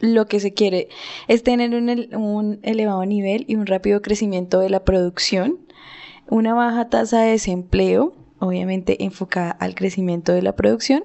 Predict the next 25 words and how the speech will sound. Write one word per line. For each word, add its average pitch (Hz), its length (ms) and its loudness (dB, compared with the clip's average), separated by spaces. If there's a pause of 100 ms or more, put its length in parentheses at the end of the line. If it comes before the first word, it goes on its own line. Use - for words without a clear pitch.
que - 280 -4
genera 190 460 -2 (400)
un 190 160 0
mayor 180 280 -2
empleo, 240 680 2 (560)
eh, 202 600 0
la 202 220 2
estabilidad 196 600 2
a 196 120 -2
nivel 196 260 -2
de 175 100 -2
precios 233 480 2
que 233 140 0
no 196 160 0
fluctúen 180 560 -2
tanto, 226 640 2
ni, 202 480 -6 (100)
y 190 200 -2
a 190 80 -2
nivel 185 240 -2
también 190 360 -2
de, 190 220 0 (640)
eh, 202 600 0
de 196 180 0
las, 180 480 -2